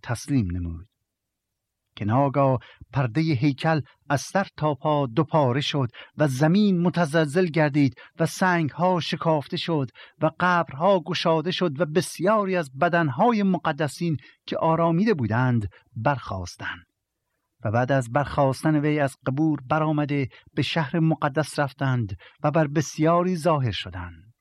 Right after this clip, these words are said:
اما افسر رومی و رفقایش که عیسی را نگاهبانی می‌کردند، چون زلزله و این وقایع را دیدند، بی نهایت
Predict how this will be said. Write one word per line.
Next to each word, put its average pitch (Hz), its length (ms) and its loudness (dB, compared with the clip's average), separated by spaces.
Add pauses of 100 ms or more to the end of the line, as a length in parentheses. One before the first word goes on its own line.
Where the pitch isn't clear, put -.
(680)
اما 113 420 2 (280)
افسر - 420 0
رومی 151 440 2
و 160 80 2
رفقایش 151 800 0 (280)
که 185 100 -4
عیسی 175 300 -4
را 180 260 2
نگاهبانی 151 720 2
می‌کردند، 143 720 0 (340)
چون 196 220 4
زلزله 165 600 2
و 185 100 2
این 196 220 2
وقایع 170 440 2
را 151 200 0
دیدند، 147 520 0 (280)
بی 220 200 2
نهایت 151 460 2